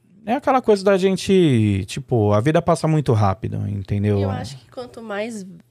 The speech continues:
Speaker 2: velho você fica, mais foda-se você liga. Eu
Speaker 1: É.
Speaker 2: acho que tem muito disso também, né?
Speaker 1: Ah, é, de mudança assim mesmo, né? Isso daí de mudar o cabelo e, e mudar um pouco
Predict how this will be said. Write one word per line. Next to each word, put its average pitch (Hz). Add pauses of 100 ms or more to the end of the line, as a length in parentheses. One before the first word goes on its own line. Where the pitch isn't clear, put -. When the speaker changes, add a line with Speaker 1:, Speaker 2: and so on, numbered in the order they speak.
Speaker 2:
velho 175
você 170
fica, -
mais 175 (320)
foda-se 202
você 175
liga. 147
Eu 139
Speaker 1:
É. 110
Speaker 2:
acho 98
que 104
tem 175
muito 180
disso 160
também, 160
né? -
Speaker 1:
Ah, -
é, 147
de -
mudança 190
assim 143
mesmo, 127
né? 110
Isso 104
daí 113
de 110
mudar 107
o 110
cabelo 107
e, 104
e 104
mudar 107
um 113
pouco 104